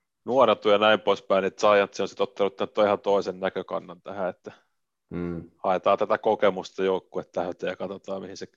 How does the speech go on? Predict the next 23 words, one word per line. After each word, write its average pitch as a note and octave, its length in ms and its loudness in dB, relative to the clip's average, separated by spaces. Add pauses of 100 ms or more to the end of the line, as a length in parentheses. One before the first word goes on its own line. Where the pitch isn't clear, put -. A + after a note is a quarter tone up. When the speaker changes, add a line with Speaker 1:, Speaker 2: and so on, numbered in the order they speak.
(220)
Speaker 1:
mihin G2 200 -16
se G2 80 -18
kestää, F#2 640 -6
että - 240 -18 (540)
Speaker 2:
Joo. D2+ 280 -6 (340)
Speaker 1:
Et - 140 -16
silleen A#2 400 2
kyllä A2+ 160 0
kiva, G#2+ 300 2 (460)
kiva, B2 280 4
että - 200 -2
papat A2 400 4
näyttää G2 520 2
muille, F#2+ 440 -4
että F#2+ 300 -14
ei - 120 -18
tässä - 240 -18
nyt - 120 -20
vielä F2 200 -6
olla C#2+ 140 -14
mihinkään C#2 500 -16
lähdössä. G2+ 440 -16 (320)
Speaker 2:
Niin, E2 500 -4